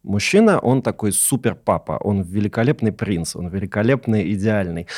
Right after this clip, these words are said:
И он понимает, что от этого его ждут, от этого, и он, ну, по-другому даже не видит часто свои ценности. И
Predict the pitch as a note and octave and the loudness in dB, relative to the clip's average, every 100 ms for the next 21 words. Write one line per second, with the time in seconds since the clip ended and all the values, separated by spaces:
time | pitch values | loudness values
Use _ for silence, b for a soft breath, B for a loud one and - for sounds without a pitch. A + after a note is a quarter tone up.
0 | B B C#3 C3+ C3+ E3+ D#3+ - A2+ B2 | B B 0 4 4 6 4 2 2 2
1 | - G#2 G#2 G#2 G2+ G#2 A2+ G#2+ G2+ F#2+ | 0 2 2 2 0 2 2 2 0 -2
2 | E3+ A3+ - A2+ A2+ G2+ G2 F#2+ - A2+ | -2 0 -2 0 -2 -2 -2 -2 -2 0
3 | A2 G2 - B2+ C3+ C3+ C3 A2+ A#2 G#2+ | 0 -2 -4 -2 0 0 -4 -8 -6 0
4 | B2 A2 D#2 - _ B2 A2+ A#2 D3 C#3 | 2 2 0 -10 _ -2 0 4 4 4
5 | A#2+ A2+ B2 C3+ - B2+ - - A2+ A2 | 4 4 4 2 2 -4 -2 0 2 4
6 | D#3+ A#2 D#2+ - - - _ B B | 4 4 2 -4 -8 -16 _ B B